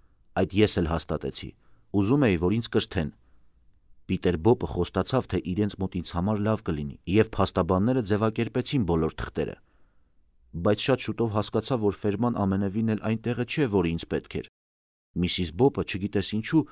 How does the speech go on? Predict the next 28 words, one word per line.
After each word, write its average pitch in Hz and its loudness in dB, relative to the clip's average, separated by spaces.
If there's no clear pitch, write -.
մահու 113 2
չափ 135 -4
վախենում 135 0
էր 82 0
ինձնից 113 -4
և 117 0
չէր 185 4
թույլատրում 92 2
տանը 85 0
քնեմ։ 80 -6
Նրանք 104 2
ցախատանը 98 0
ինձ 98 -2
համար 90 0
հարմարություն 92 0
ստեղծեցին 90 -4
ու 85 -2
հարկադրեցին, 92 -2
որ 98 0
այնտեղ 110 0
քնեմ։ 76 -8
Ես 87 0
պարտավոր 90 0
էի 87 2
զարթնել 87 -2
առավոտյան 87 -2
ժամը 90 0
չորսին, 95 -2